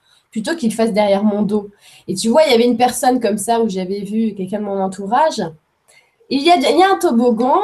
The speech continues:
et mon fils, lui, bah, le toboggan, il veut le faire la tête en avant, tu vois.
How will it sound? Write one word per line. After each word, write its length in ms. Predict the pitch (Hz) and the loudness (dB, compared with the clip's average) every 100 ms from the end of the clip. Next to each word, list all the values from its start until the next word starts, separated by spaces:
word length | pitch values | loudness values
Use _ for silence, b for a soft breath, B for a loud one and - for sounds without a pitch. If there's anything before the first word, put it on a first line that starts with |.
| 415 | 0
et 140 | - 262 | 0 0
mon 200 | 269 269 | 0 -4
fils, 440 | - 349 381 - | -4 -4 -2 -6
lui, 340 | 262 269 330 330 | -8 -4 -2 -2
bah, 100 | 269 | -4
le 100 | - | -4
toboggan, 400 | 254 220 226 311 | -2 0 0 0
il 140 | 320 | 0
veut 80 | 233 | -2
le 60 | |
faire 180 | 226 302 | 0 2
la 100 | 233 | 2
tête 240 | 226 285 277 | 0 -4 -4
en 100 | 254 | -2
avant, 320 | 233 190 165 | -2 -4 -6
tu 220 | 156 - | -10 -14
vois. 320 | 175 196 233 | -6 -4 -4